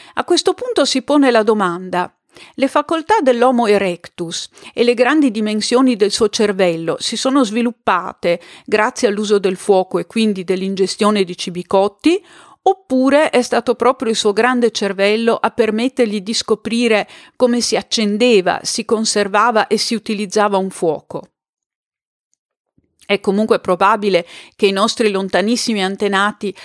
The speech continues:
abbiano conosciuto il fuoco grazie a incendi provocati da cause naturali, per esempio in seguito alla caduta di un fulmine o all'eruzione di un vulcano.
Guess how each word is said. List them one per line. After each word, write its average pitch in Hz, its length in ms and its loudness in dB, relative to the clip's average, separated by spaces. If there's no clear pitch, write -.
abbiano 226 420 -2
conosciuto 220 580 -2
il 233 100 0
fuoco 240 380 2
grazie 196 360 0
a 214 60 0
incendi 208 520 -2
provocati 208 680 -2
da 190 120 -4
cause 185 340 -2
naturali, 175 760 -2
per 190 180 -2
esempio 190 580 0
in 202 140 -2
seguito 202 480 0
alla 185 160 0
caduta 202 400 -2
di 202 120 -2
un 196 100 -2
fulmine 202 800 0
o 196 80 2
all'eruzione 202 720 0
di 202 80 -6
un 190 100 -8
vulcano. 190 760 -4